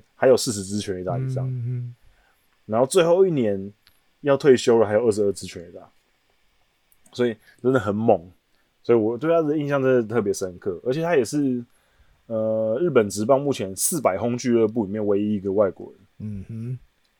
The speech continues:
Speaker 1: 对，所以他在前四名是完全没有问题的。然后第五名是 Robert Rose。
Speaker 2: 哦，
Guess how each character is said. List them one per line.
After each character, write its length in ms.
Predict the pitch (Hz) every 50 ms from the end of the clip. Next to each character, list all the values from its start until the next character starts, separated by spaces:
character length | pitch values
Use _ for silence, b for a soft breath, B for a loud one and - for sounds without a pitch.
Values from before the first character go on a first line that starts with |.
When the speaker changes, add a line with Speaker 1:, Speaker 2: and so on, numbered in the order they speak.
| _ _ _ _ _ _
Speaker 1:
对， 180 | - 95 85 82
所 160 | 80 110 113
以 100 | 110 104 107 - _ _
他 300 | - - 123 123 127 123 - _ _ - -
在 120 | - - 113
前 180 | - - 98
四 160 | 95 - 123 117
名 140 | 101 92
是 160 | 92 95 107 101
完 260 | 95 98 95 95 101
全 320 | 101 - 104 95 92 92 90 90 90 90 - _ _ _ _ _ _ _ _ _ _ _ _ _ -
没 100 | 107 113
有 80 | 104
问 160 | 104 107 98
题 180 | 92 - - - 95
的。 80 | 95 - - - - _ _ _ - - _ _ _ _ _ _ _ _ _ _ _ _ _ _ _ -
然 100 | 98 98
后 100 | 113 120 -
第 140 | 226 220
五 120 | 190 143 120
名 240 | 113 113 113 113 117
是 480 | 120 143 147 139 127 120 113 104 101 110 _ _ _ _ _ _ _ _ _ _ _ _ _ _ _ _ _ _ _ _ _ _ _ _ -
Robert 460 | 113 117 123 127 127 120 127 123 123
Rose。 460 | 120 123 120 104 95 - - - - - _ _ _ _ _ _ - -
Speaker 2:
哦， 680 | - 104 104 101 98 98 92 92 92 95 101 101 101